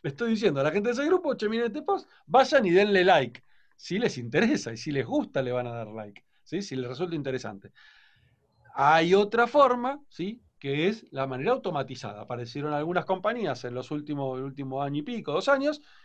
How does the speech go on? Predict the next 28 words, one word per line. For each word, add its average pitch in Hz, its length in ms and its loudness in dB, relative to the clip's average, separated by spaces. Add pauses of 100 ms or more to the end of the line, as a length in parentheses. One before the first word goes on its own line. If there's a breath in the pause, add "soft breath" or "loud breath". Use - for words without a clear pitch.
(240 soft breath)
que 196 180 6
auto-, 196 300 2
que 147 120 -14
esto - 80 -12
ya 156 120 -2
venía 143 240 0
en 139 80 0
otras 135 180 0
redes 123 140 -4
sociales, 143 200 0
ya 120 80 -2
se 123 80 -6
hacía 120 240 -4
en 117 180 -6
Instagram, 127 500 -6
se 113 80 -10
hacía 127 140 -6
en 127 80 -4
otras 127 160 -4
redes 160 100 -4
sociales, 254 320 0 (380 soft breath)
que 196 140 8
es 233 140 0 (840 soft breath)
personas 202 400 2
que 185 80 2
dicen, 170 220 0
"Che, 165 140 -2
pará, 139 300 2